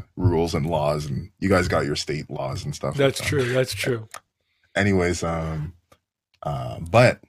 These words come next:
Speaker 1: uh, if you wanna get onto the, to, um, the mailing list, you can go to anti racist psychotherapy dot com. And on that website, you're going to find, uh,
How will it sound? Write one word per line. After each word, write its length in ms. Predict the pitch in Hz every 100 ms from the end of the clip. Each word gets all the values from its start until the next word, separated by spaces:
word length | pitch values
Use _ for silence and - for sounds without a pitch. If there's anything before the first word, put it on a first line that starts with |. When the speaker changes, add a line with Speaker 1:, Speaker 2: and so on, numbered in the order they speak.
| _ _ - _ _ -
Speaker 1:
uh, 380 | 71 53 52 -
if 180 | 110 -
you 100 | 104
wanna 200 | 101 98
get 160 | 92
onto 340 | 87 85 82 85
the, 200 | 80 73 _ _ _ -
to, 220 | 82 78
um, 460 | 73 71 71 69 69 _ _
the 80 | 78
mailing 500 | 78 95 131 101 71
list, 360 | 62 - - - _
you 120 | -
can 120 | 87 87
go 200 | 98 104
to 200 | 101 87
anti 320 | - 113 120
racist 640 | 107 95 92 - 92 - -
psychotherapy 840 | 90 87 82 - 85 78 78 78
dot 280 | 73 73 65
com. 460 | - 73 57 - _ _ _ _ _ _
And 360 | 85 80 80 -
on 240 | 87 82
that 280 | 82 107 120
website, 540 | 90 78 - 64 58 65
you're 120 | - 78
going 200 | 78 76
to 60 |
find, 540 | 73 80 78 76 76 73 _ _ _ _
uh, 340 | - 67 62